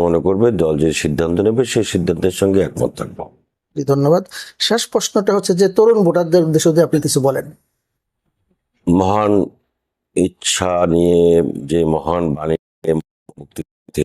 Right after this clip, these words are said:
Speaker 1: রক্ত দিয়ে দেশকে স্বাধীন করেছে, সে মহান মুক্তিযুদ্ধের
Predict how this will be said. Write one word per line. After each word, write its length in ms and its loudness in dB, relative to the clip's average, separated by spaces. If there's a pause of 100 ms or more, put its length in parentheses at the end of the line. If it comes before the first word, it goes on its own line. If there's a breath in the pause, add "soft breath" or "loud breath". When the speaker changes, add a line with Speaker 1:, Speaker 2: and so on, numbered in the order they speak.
(1200)
Speaker 1:
রক্ত 340 -4
দিয়ে 260 0 (400)
দেশকে 260 -6
স্বাধীন 400 -6
করেছে, 300 -4
সে 200 -2
মহান 320 0
মুক্তিযুদ্ধের 720 -2